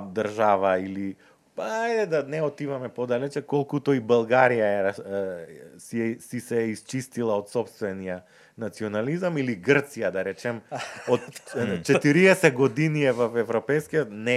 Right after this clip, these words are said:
Speaker 1: е ли националистичка
Speaker 2: <laughs> Да, да,
Speaker 1: држава?
Speaker 2: там се, там се още, нали,
Speaker 1: Или
Speaker 2: со-,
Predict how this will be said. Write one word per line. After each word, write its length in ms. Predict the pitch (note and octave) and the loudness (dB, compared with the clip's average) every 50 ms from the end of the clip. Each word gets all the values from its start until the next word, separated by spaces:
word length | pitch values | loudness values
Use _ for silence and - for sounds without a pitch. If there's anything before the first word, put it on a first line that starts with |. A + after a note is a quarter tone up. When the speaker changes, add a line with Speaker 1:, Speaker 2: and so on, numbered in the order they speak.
| B2+ | 2
Speaker 1:
е 40 | C#3+ D#3+ | 2 0
ли 80 | F#3 F#3+ | 0 0
националистичка 960 | F3+ F3+ D#3 - D#3 D#3+ F#3+ E3 B2+ B2+ A#2 F#3 F3+ C#3 C3+ D3 - A2+ | 0 -2 -2 -2 0 2 2 2 2 0 2 2 2 2 2 0 -4 -2
Speaker 2:
<laughs> 100 | - D#3 | -2 -2
Да, 80 | D3+ - | -2 0
да, 140 | D3 C#3 G#2 | 0 0 -2
Speaker 1:
држава? 360 | G#2+ F#2+ G2+ F#2 E2 D#2+ D#2+ | -2 -2 -4 -4 -4 0 2
Speaker 2:
там 160 | - D3 C#3+ | 4 4 4
се, 260 | C3+ - - - - | 4 0 -6 -4 -4
там 360 | E3+ - - - - - D3+ D3 | -4 -4 -6 -4 2 4 4 4
се 240 | - - E3+ - C3+ | 4 0 0 0 0
още, 260 | D3 C#3+ - - C#3 | -2 -4 -6 -6 -6
нали, 200 | C3 B2+ B2+ C#3 | -6 -4 -4 -2
Speaker 1:
Или 120 | C#3+ B2 A#2+ | -2 0 2
Speaker 2:
со-, 160 | C3+ D#3 D3 | 2 2 2